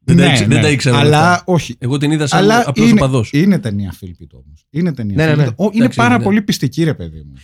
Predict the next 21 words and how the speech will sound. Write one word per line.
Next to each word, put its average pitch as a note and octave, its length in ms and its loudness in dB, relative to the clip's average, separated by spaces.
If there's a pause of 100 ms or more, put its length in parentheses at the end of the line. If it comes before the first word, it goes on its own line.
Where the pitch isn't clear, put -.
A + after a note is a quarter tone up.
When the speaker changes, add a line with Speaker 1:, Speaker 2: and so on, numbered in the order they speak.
(100)
Speaker 3:
Ε, C4 80 -10
Σημειωτών, B3 420 -4
το F#4 60 -6
ξέρατε A3+ 340 -8
ότι D3 160 -6
αυτός C3+ 400 -8
που A#2+ 380 -10
είπαμε B2+ 340 -8
πριν C3 200 -6
με A#2 100 -6
το G#2+ 340 -8
σκου-, - 180 -18
με A#2 120 -10
το G#2+ 120 -16
σκουφί C3 300 -10
μου, G#2+ 280 -12 (240)
Speaker 1:
Ναι. B2 140 -8
Speaker 3:
που D3 60 -8
ήταν C3+ 160 -8
στο B2+ 120 -12 (100)
Cheers, A#2 340 -8